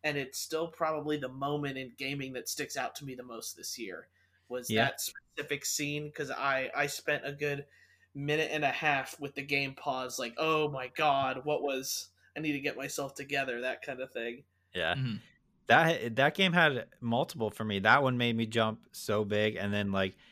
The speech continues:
Speaker 2: just the anxiety when you're going through the basement of the hospital.
Speaker 1: Yeah.
Speaker 2: Like, my God. <laughs> That, like, I didn't even wanna do that part 'cause I was so, like, stressed out 'cause I was like, "I know something's coming. I just don't know when,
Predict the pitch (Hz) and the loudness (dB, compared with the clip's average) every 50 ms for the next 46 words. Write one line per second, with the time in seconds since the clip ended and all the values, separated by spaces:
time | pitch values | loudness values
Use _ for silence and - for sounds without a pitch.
0 | _ _ - 117 113 113 - 110 104 117 113 110 110 110 104 101 98 104 95 98 | _ _ 0 2 2 2 2 2 4 4 6 6 4 2 0 2 4 6 8 10
1 | 101 104 107 113 113 107 107 104 101 98 92 101 98 98 95 98 - - 110 101 | 8 8 6 4 2 0 0 -2 -2 -4 0 0 2 2 2 0 0 -2 -2 -2
2 | 98 85 92 95 92 90 - 101 95 92 92 90 87 - 92 82 82 - - - | -2 0 0 0 0 0 -2 -4 -2 -2 -2 -2 -2 0 2 0 0 0 -2 -2
3 | 95 98 107 110 120 - _ _ _ _ _ _ _ _ _ _ _ _ _ _ | 0 0 0 0 -2 -6 _ _ _ _ _ _ _ _ _ _ _ _ _ _
4 | _ _ _ _ - 135 135 143 139 - 104 98 92 - _ 104 117 123 123 98 | _ _ _ _ -8 -6 -6 -6 -6 -4 -4 -6 -6 -6 _ -2 2 2 2 2
5 | 78 92 92 98 101 92 87 87 87 - _ _ _ _ - - - - - - | 2 2 2 4 4 2 2 0 -4 -8 _ _ _ _ -10 -10 -10 -10 -18 -20
6 | - - 139 123 123 - - - - - - - _ - 117 113 113 120 127 135 | -4 -2 0 0 0 -2 -6 -18 -20 -20 -20 -6 _ 2 4 8 8 8 8 8
7 | 143 135 127 127 117 117 113 110 110 104 98 90 95 104 110 117 110 95 82 82 | 6 4 4 4 4 4 4 4 4 2 0 0 0 2 4 4 6 4 4 2
8 | - 104 95 85 80 - - 101 101 101 98 98 98 - - 107 98 98 98 98 | 2 0 0 0 0 -2 -6 -4 -2 0 0 0 -2 -2 0 0 0 2 2 0
9 | 98 98 - - - - 107 98 92 - - 98 95 92 87 92 - 98 95 98 | -2 -2 -4 -10 -4 0 0 0 0 0 2 4 4 4 2 0 -4 -4 -4 -2
10 | 90 92 87 95 98 104 107 120 160 - 120 110 98 - 95 92 - - - 107 | -2 -2 0 0 2 4 4 4 4 2 0 -2 0 -2 -4 -4 -4 -2 -2 0
11 | 107 95 82 87 90 - _ _ _ _ - 110 95 98 - - 104 101 95 98 | 0 0 -2 -2 -4 -6 _ _ _ _ -2 -2 0 -2 2 2 2 2 4 2
12 | 98 98 95 92 92 92 98 104 117 131 131 | 2 2 4 4 4 4 2 2 -2 -4 -6